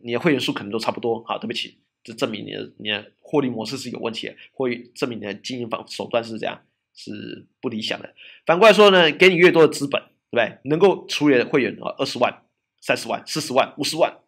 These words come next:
六十万、七十万、八十万、九十万、一百万，对，好，就是这个增加的很快，而且可以跟什么？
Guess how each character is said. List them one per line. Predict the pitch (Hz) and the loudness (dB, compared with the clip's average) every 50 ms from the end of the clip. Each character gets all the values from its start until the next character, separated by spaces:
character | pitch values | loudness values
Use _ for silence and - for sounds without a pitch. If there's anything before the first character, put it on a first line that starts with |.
| _ _ _ | _ _ _
六 | - 180 | 0 0
十 | 170 165 160 | 0 2 -2
万、 | 147 - - | -2 -2 -4
七 | - 180 | -6 -6
十 | - 170 | -2 -2
万、 | 165 - - - | -2 -2 0 -4
八 | 165 | -4
十 | 160 180 | 0 0
万、 | 185 135 - | -2 -2 -2
九 | - 135 | -6 -6
十 | 147 185 | -4 -4
万、 | 151 - - _ _ | -4 -4 -6 _ _
一 | - 123 | -12 -8
百 | - 160 151 | -6 -4 -2
万， | 202 214 202 165 - - _ _ | 0 0 -2 -2 -4 -10 _ _
对， | - 127 117 - - _ | -6 -6 -6 -6 -8 _
好， | - 117 98 - - _ | -2 -2 -2 -2 -6 _
就 | - 151 | -2 -2
是 | 143 127 139 139 - _ _ | -2 -2 -4 -8 -16 _ _
这 | - 135 | -2 -2
个 | 143 | -2
增 | 139 - - 151 | -2 0 -2 2
加 | 147 151 | 4 4
的 | 143 123 | 4 4
很 | 98 - | -2 -4
快， | - 165 139 - - - _ | 0 2 2 2 0 -6 _
而 | - 131 | -6 -2
且 | - 139 123 | 0 0 0
可 | - 123 | 2 0
以 | 139 131 | -2 -2
跟 | 139 139 139 135 | 0 -2 -4 -4
什 | 123 | -4
么？ | 110 107 - | -8 -10 -12